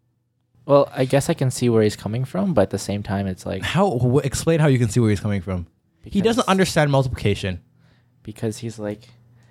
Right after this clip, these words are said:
Speaker 1: he believes in equal numbers of value, uh, equal, equal value in numbers.
Speaker 2: But he doesn't understand, like, how multiplication works, clearly, and, or square rooting.
Speaker 1: Yeah, but it's like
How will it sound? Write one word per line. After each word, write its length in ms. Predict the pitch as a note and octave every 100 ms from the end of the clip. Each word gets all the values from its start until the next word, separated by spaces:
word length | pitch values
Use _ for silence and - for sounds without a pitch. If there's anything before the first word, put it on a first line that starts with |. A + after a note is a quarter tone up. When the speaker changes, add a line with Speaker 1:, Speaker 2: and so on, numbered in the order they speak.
| _ _ _ _ -
Speaker 1:
he 260 | - A#2+
believes 400 | A#2 A#2 A#2+ A#2+
in 80 | B2
equal 260 | A#2 A2 A2
numbers 400 | G#2 G#2+ A2 G#2
of 120 | G2
value, 440 | F2+ F#2+ A2 B2+ -
uh, 60 | G#2+
equal, 360 | A#2 A2+ A#2+ -
equal 240 | B2 C3
value 360 | A#2 G#2+ A#2 A#2
in 140 | A2+ G2+
numbers. 680 | G2+ A2 D#3 F3 - - - -
Speaker 2:
But 80 | G3
he 80 |
doesn't 260 | F#3 G#3 A3+ F3+
understand, 640 | F#3+ F3+ - D#3 D#3+ D#3
like, 200 | D3+ C#3
how 460 | - C#3+ C#3 C3+ - _ _
multiplication 580 | C3 C3 - - C3 A2
works, 280 | G2 G2 -
clearly, 480 | - E3 C#3 A#2 A#2+
and, 160 | D3 -
or 140 | D3+
square 240 | C#3+ - C#3
rooting. 420 | B2+ A#2+ G2 F#2 - _
Speaker 1:
Yeah, 360 | E3+ G3 B2 C3+
but 160 | C3 A#2+
it's 120 | A#2+
like 260 | C3 B2